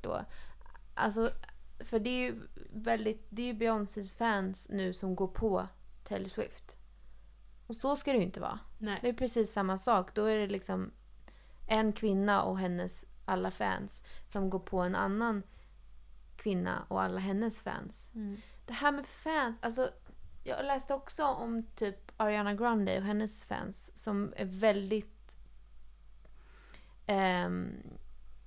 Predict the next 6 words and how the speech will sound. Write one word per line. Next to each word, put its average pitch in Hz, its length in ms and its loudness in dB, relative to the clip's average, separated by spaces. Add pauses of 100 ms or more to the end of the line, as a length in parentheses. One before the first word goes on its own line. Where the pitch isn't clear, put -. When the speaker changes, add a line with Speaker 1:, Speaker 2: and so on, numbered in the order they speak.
(280)
Speaker 1:
de 233 220 4
går 240 80 4
väldigt 226 320 6
hårt 226 680 0
på 180 320 2 (200)
alla 196 560 6